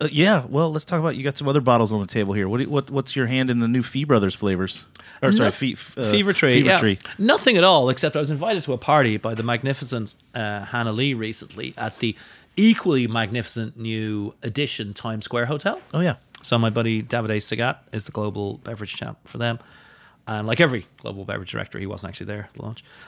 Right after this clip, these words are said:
Speaker 2: But, um, <laughs> they had a huge event with Fever Tree, 'cause Fever Tree, we all know it, it's the fastest growing, you know, gourmet, uh, mixer and alternative to all the crappy corn syrup ones out there.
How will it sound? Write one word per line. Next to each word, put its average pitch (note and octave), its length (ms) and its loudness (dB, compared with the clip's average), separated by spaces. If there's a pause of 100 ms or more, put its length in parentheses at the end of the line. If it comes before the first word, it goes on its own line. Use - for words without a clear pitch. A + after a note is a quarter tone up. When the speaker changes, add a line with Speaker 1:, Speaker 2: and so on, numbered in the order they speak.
Speaker 2:
But, E3+ 300 4
um, D#3 440 2
<laughs> - 480 -20
they D3 160 4
had E3+ 440 2 (140)
a C3 80 -2
huge F#3 380 -6
event B2 500 -8 (160)
with A2 300 -4
Fever E3+ 360 -4
Tree, G#2 240 -8
'cause G#2 160 -10
Fever C#3+ 300 -6
Tree, G#2+ 480 -8 (260)
we A#2+ 140 0
all A#2 160 4
know G#2 220 2
it, G2+ 80 -2
it's - 160 -6
the G2 100 -8
fastest - 420 -4
growing, F#2 380 -4 (560)
you G#2 140 -6
know, G2 360 -8
gourmet, G2 720 -6 (140)
uh, - 380 -12 (340)
mixer A#2+ 500 0
and G#2 140 -6
alternative A2 560 -8
to - 100 -12
all G#2 160 -8
the A#2+ 100 -10
crappy - 340 -10
corn B1+ 300 -12
syrup - 280 -12
ones - 220 -12
out A#2+ 100 -10
there. C#3 180 2